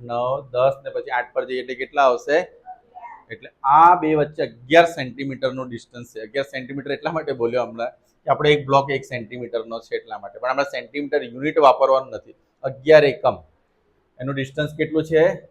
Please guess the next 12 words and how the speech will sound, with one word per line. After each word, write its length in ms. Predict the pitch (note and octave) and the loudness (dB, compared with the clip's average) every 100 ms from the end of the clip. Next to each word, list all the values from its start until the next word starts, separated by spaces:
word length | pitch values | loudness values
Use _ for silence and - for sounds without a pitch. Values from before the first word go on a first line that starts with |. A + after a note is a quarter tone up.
| - | -14
અગિયાર. 640 | A#2+ - A2+ A2+ G#2 F#2 - _ _ _ _ - | -14 -10 -6 -2 -2 -4 -14 _ _ _ _ -4
પેલા 240 | C3+ D3 | 4 6
ભાઈ 180 | D#3 D#3 | 8 6
કેવી 120 | D#3 | 4
રીતે 120 | D#3+ | 2
લોજિક 300 | D#3 D3 D3 | 4 4 2
વાપર્યું? 520 | D3+ D3 D3 D3+ D#3 - _ _ B2+ | 0 2 -2 -6 -12 -16 _ _ -16
ઉપરના 680 | A#2+ - C#3+ C#3+ C#3+ C#3+ - | -14 -2 0 2 0 0 0
આઠ 500 | D3 E3 F3+ - _ _ | 2 2 2 -4 _ _
અને 120 | C3 C3 | -10 -6
નીચેના 460 | C3 - C#3+ C#3+ | -6 -6 -2 -2
ત્રણ. 440 | C#3 C#3+ C#3+ A2+ | -2 -2 0 -2